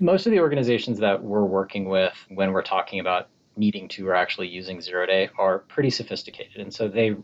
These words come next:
recognize this one vulnerability is just representative of a class of vulnerabilities, and there's gonna be others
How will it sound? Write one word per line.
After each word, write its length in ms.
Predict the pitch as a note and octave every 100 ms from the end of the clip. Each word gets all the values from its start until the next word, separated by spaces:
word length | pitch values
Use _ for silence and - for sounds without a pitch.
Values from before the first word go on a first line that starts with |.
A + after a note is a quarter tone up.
| -
recognize 840 | A2 G2+ A2 G2+ G2 F#2 F2+ -
this 320 | G#2 G2+ G#2+ -
one 300 | G#2 A2+ G#2
vulnerability 760 | G2+ F#2+ F#2 G2+ F#2+ F#2 F#2+
is 140 | F#2+ -
just 220 | G2+ -
representative 580 | F#2 G2 F#2 F#2 F2+ F2
of 140 | F#2
a 60 | G2+
class 360 | - G#2 G#2
of 60 | B2
vulnerabilities, 600 | B2+ B2+ B2 C3 B2+ B2
and 80 | G#2+
there's 140 | G2
gonna 140 | G#2+ G2
be 140 | F#2+
others 540 | - A2+ - G2 B2